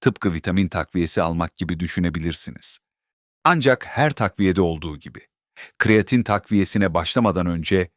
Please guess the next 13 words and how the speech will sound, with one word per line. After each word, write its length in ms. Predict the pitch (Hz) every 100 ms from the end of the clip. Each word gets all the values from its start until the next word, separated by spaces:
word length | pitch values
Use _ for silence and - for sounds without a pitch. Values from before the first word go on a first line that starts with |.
| _ _ _
mutlaka 680 | 90 131 - 123 - 113 98
doktorunuza 640 | 95 - 107 101 95 110
danışmanız 520 | 92 90 - 87 82 78
önemlidir. 600 | 76 73 73 - - - _ _ _ - - -
Özellikle 560 | 120 110 135 165 165 131
mevcut 420 | 95 98 160 165
bir 60 | 107
sağlık 400 | - 82 87 -
sorununuz 640 | 104 90 85 90 147 - - _ _ 90
veya 220 | 107 101
kullandığınız 720 | - 98 98 92 98 104 92
ilaçlar 500 | 104 90 80 - 80
varsa, 500 | 80 76 69 - 107